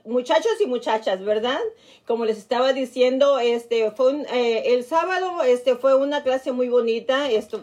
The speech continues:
fue una clase muy, este, pienso yo que muy productiva.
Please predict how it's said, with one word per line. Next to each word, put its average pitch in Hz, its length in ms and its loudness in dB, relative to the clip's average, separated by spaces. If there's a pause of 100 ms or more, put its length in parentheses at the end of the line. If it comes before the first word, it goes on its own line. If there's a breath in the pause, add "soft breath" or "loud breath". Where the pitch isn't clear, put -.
(100)
fue 226 120 0
una 220 260 0
clase 208 360 -2
muy, 202 320 -2
este, 208 680 0 (300)
pienso 208 320 0
yo 196 220 -2
que 208 100 0
muy 190 200 -4
productiva. 202 920 -2